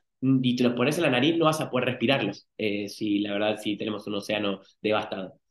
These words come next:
Entonces, el panorama actual, actual, actual, yo veo que cada vez sí es más espera-, esperanzador, en cuanto a lo que es de inmediato, lo veo catastrófico, pero lo que es también,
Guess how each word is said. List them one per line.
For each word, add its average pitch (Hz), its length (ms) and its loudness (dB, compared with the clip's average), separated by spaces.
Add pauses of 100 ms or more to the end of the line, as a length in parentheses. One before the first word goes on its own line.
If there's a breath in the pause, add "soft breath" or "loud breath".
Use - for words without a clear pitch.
(340)
Entonces, 175 640 0
el 147 140 2
panorama 226 680 4 (320)
actual, 220 680 4
actual, 196 340 4
actual, 202 380 2
yo 165 220 2
veo 170 140 2
que 147 100 -2
cada 156 240 2
vez 160 240 -6
sí 175 260 2
es 156 100 2
más 151 260 0
espera-, 135 380 0
esperanzador, 127 760 2
en 123 140 0
cuanto 117 240 2
a 113 40 4
lo 113 120 4
que 143 100 0
es 143 40 -2
de 147 80 6
inmediato, 151 640 4 (240 loud breath)
lo 117 120 4
veo 131 160 8
catastrófico, 185 640 0
pero 135 160 4
lo 135 140 6
que 147 140 4
es 190 120 0
también, 165 400 -2